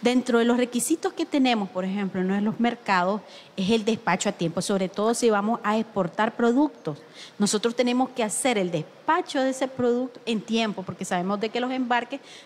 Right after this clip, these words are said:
tienen su propia rutina, en este caso de salida, entonces nosotros no podemos afectar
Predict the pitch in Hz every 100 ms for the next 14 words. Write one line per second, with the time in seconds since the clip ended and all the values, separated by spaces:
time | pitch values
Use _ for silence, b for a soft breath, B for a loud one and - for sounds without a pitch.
0 | B 240 220 214 - 226 - 214 247 190
1 | 180 160 160 170 165 - 214 233 185 160
2 | 147 156 156 165 - 165 170 190 190 208
3 | 220 233 226 240 233 185 190 175 190 196
4 | 208 208 220 220 254 247 247 B B B
5 | B 220 - 196 - - 254 262 208